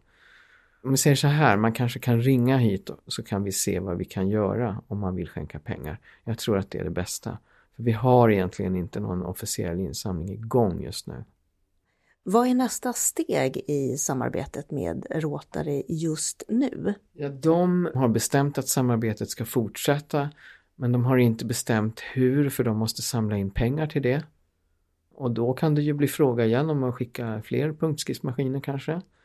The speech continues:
Speaker 1: Men det vet vi inte ännu.
Speaker 2: Hur tänker ni kring krigshärdar i världen? De finns ju på, tyvärr, fler ställen. Va-, vad är,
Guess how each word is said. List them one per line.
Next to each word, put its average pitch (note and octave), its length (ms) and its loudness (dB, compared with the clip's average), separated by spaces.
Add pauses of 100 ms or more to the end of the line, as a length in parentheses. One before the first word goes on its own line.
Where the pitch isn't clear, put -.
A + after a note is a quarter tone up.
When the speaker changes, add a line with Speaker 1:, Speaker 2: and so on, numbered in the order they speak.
(140)
Speaker 1:
Men C3+ 120 2
det F3+ 80 10
vet F3 320 8
vi F3 40 6
inte B2+ 240 4
ännu. G2 320 0 (1120)
Speaker 2:
Hur G#3+ 160 2
tänker C4+ 380 0
ni F#3+ 140 4
kring D#3 680 -2
krigshärdar G3 1160 -2
i D#3+ 160 0
världen? E3 480 0
De D3 120 -4
finns D#3 340 -6
ju D3+ 40 -4
på, D3 360 -2 (680)
tyvärr, F3 600 4
fler F3 540 0
ställen. F#3+ 1040 0
Va-, F#3 240 0
vad G#3 220 0
är, F#3 560 2